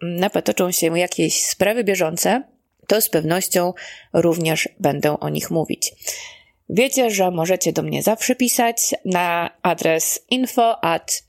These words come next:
riennahera dot com. E, postaram się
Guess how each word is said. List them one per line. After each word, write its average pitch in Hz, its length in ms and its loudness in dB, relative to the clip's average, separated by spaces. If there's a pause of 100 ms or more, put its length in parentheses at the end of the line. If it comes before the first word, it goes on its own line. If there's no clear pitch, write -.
(140)
riennahera 214 920 0
dot 170 260 -2
com. 262 300 0 (800)
E, 190 140 0
postaram 196 680 2
się 170 440 0